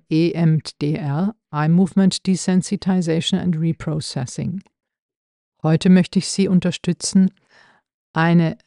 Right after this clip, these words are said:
fürsorgliche Erwachsenenressource aus Ihrem fürsorglichen Erwachsenen selbst zu mobilisieren. Diese Methode stammt aus dem D N M S,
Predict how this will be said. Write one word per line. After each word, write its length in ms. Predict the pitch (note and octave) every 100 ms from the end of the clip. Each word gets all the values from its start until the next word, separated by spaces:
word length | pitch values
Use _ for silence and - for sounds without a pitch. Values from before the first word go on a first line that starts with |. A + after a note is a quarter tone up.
| _
fürsorgliche 920 | _ - - G#3+ - F#3+ F#3+ G3+ E3+ -
Erwachsenenressource 1600 | D#3+ D3 D3 - G#3 F#3+ F#3+ F#3+ F3 - - E3 E3+ - F#3+ G3 - _ _ _ _ _
aus 220 | - E3
Ihrem 340 | - G3+ F#3 F#3+ -
fürsorglichen 760 | - A#3+ G#3 G3+ G3+ F#3 -
Erwachsenen 640 | F3 D#3+ D#3 - F#3 F3+ E3+
selbst 680 | C#3+ C#3+ D#3 - - - _ _ _ _ -
zu 160 | -
mobilisieren. 920 | F3+ E3+ E3 F3 E3+ D#3+ D3 C3+ C3+ - _ _ - - _ _
Diese 180 | E3+ E3
Methode 480 | E3+ - E3 F3 G3
stammt 480 | - E3+ D#3+ F#3 -
aus 280 | D#3 E3+ -
dem 300 | E3 D#3+ -
D 180 | D#3+ E3+
N 260 | - D#3+
M 220 | E3 C#3+ -
S, 520 | C#3+ A3 - - -